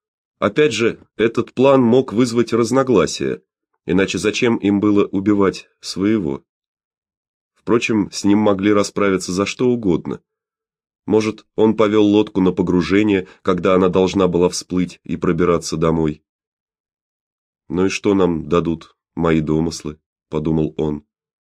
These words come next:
«Полагаться на них нельзя. Может, так было, а может, нет. Но если было, значит, лодка пошла на погружение в виду берега и пошла быстро.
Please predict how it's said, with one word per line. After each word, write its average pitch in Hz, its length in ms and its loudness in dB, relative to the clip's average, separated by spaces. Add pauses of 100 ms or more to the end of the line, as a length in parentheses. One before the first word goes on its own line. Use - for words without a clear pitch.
(260)
«Полагаться 92 540 -2
на 80 140 -2
них 78 200 -6
нельзя. 85 460 -2 (1040)
Может, 90 320 -2
так 110 240 0
было, 104 380 0 (260)
а 80 60 -2
может, 78 320 -4
нет. 87 280 -4 (1300)
Но 78 120 -6
если 92 280 -2
было, 90 480 0 (500)
значит, 90 460 -4
лодка 95 340 0
пошла 92 380 0
на 101 100 2
погружение 95 680 0
в 87 100 -6
виду 95 340 0
берега 80 540 0 (220)
и 82 100 -4
пошла 104 340 0
быстро. 113 540 -2